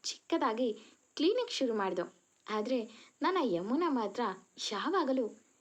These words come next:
ಏನೋ ಒಂದು ಎಕ್ಸ್‌ಪರಿಮೆಂಟ್ ಮಾಡೋದ್ರಲ್ಲೇ ಕಾಲ ಕಳೆಯೋಳು. ತನ್ನ ದಿನದ ಆರು ಗಂಟೆ ಜನಸೇವೆಗೆ ಅಂತ ಮೀಸಲಿಟ್ರೆ ಇನ್ನುಳಿದ ಅಷ್ಟು ಗಂಟೆ ಅವಳು ಬರೀ ರಿಸರ್ಚ್‌ಗೆ ಇಡುತ್ತಿದ್ಲು.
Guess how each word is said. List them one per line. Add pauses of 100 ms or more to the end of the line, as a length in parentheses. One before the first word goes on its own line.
(200)
ಏನೋ
ಒಂದು
ಎಕ್ಸ್‌ಪರಿಮೆಂಟ್
ಮಾಡೋದ್ರಲ್ಲೇ (800)
ಕಾಲ
ಕಳೆಯೋಳು. (1000)
ತನ್ನ (120)
ದಿನದ (200)
ಆರು
ಗಂಟೆ (120)
ಜನಸೇವೆಗೆ
ಅಂತ (200)
ಮೀಸಲಿಟ್ರೆ (460)
ಇನ್ನುಳಿದ
ಅಷ್ಟು
ಗಂಟೆ
ಅವಳು
ಬರೀ (400)
ರಿಸರ್ಚ್‌ಗೆ
ಇಡುತ್ತಿದ್ಲು.